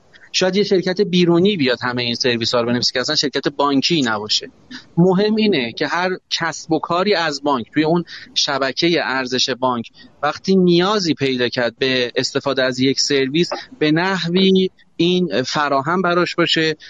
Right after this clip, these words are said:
تا در نهایت اون رضایت مشتری اتفاق بیفته.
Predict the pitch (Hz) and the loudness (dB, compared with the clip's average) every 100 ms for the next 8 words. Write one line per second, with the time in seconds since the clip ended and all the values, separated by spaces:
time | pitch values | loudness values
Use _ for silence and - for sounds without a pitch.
0 | - - 147 143 139 143 143 139 143 147 | -20 -6 -2 0 0 0 0 0 0 0
1 | 165 165 143 135 127 135 127 - 127 120 | 0 2 2 2 0 0 0 0 0 0
2 | 131 139 139 _ - 127 120 120 113 101 | 2 0 -4 _ -6 -4 -2 -2 -2 -4
3 | 104 - - | -4 -4 -10